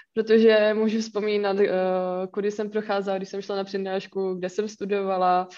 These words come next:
do jaké kavárny jsem šla, když jsem zrovna potře-, eh, potřebovala něco sladkého na kanelbule a,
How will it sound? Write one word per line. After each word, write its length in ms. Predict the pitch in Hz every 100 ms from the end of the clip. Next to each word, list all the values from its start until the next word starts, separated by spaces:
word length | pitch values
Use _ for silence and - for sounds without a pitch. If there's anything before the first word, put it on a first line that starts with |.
| - -
do 80 | 196
jaké 200 | 208 233
kavárny 440 | 226 214 214 208
jsem 220 | 208 202
šla, 460 | 208 185 180 180 180
když 240 | 180 185
jsem 160 | 196 202
zrovna 480 | 196 190 190 185 185
potře-, 360 | 190 - 185
eh, 340 | 190 185 185 185 - -
potřebovala 800 | 202 208 190 196 185 180 180 180
něco 280 | 185 196 226
sladkého 640 | - 180 - 185 185 180
na 300 | 180 175 175
kanelbule 800 | - 185 185 185 180 185 185 185
a, 260 | - 175